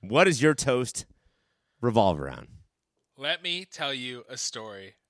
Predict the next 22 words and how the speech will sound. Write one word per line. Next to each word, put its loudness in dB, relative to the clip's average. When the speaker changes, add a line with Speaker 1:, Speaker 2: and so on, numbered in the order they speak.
Speaker 2:
about -10
a -20
young -10
boy -6
who -18
just -12
wanted -16
to -20
kill -12
a -16
young -12
girl, -18
and -10
then 0
I -2
get -8
dragged -2
off 0
the -6
stage -6
very -8
quickly. -20